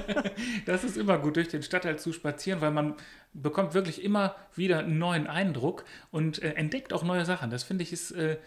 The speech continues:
in Oberbarm und Wichlinghausen ganz besonders, dass man immer wieder auf Wegen ganz Neues entdeckt, was man irgendwie vorher noch nicht gesehen hat. Und da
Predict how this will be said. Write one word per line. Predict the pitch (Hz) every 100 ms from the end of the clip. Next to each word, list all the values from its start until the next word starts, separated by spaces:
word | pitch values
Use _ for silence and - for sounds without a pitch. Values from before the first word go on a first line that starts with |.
| -
in | 160 147
Oberbarm | 170 175 151 156
und | 147 160
Wichlinghausen | - 147 160 151
ganz | 170 -
besonders, | 147 170 165 127
dass | 135
man | 151 147 - -
immer | 180 220 147
wieder | 196 165
auf | 151 151
Wegen | 175 185 180 - - _
ganz | 170 196 196
Neues | 190 233 147
entdeckt, | - 147 226 233
was | 147 147
man | 156 156
irgendwie | 160 160
vorher | - 180
noch | 156
nicht | 156 208
gesehen | 139 123 131
hat. | 147
Und | 139
da | 143